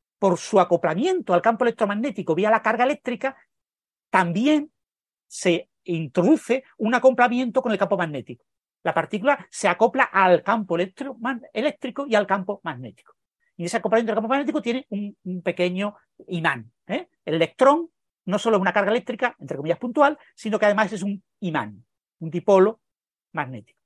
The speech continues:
Y lo mismo pasa con el muón, que es como un electrón con mayor masa. Eh, la teoría de Dirac es una teoría que predice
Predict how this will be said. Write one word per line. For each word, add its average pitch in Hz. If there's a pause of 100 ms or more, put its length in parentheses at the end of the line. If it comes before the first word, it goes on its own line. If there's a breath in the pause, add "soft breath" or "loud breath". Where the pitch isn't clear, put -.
(140)
Y 180
lo 147
mismo 180
pasa 208
con 180
el 165
muón, 202
que -
es -
como 160
un 160
electrón 165
con 160
mayor 147
masa. 120 (680 soft breath)
Eh, 190 (240)
la 220
teoría 208
de 233
Dirac 277 (240)
es 170
una 190
teoría 214
que 196
predice 208